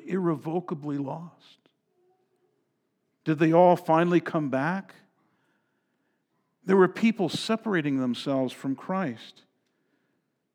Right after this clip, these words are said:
It was happening. It was happening then. Jesus spoke to this in, in, uh,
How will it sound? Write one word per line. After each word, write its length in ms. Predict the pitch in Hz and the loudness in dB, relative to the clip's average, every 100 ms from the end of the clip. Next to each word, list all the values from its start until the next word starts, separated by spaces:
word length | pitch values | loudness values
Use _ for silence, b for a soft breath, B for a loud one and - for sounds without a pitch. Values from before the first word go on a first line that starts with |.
| _ _ _ _ _ _ | _ _ _ _ _ _
It 120 | 135 165 | -4 -2
was 180 | 135 | -4
happening. 480 | 110 143 165 139 117 | -4 -6 -4 -4 -4
It 100 | 131 | -2
was 140 | 147 131 | -4 -4
happening 440 | 165 170 160 143 | -4 -4 -4 -4
then. 280 | 147 160 139 B B | -2 -2 -4 B B
Jesus 420 | 135 208 247 220 175 | -2 2 2 2 -4
spoke 380 | - 202 220 - | 0 2 2 0
to 100 | 160 | 0
this 420 | 143 156 156 - | 2 0 -2 -8
in, 380 | 165 165 165 - | -4 -2 -4 -6
in, 400 | 160 165 156 - | -4 -4 -4 -8
uh, 100 | - | -12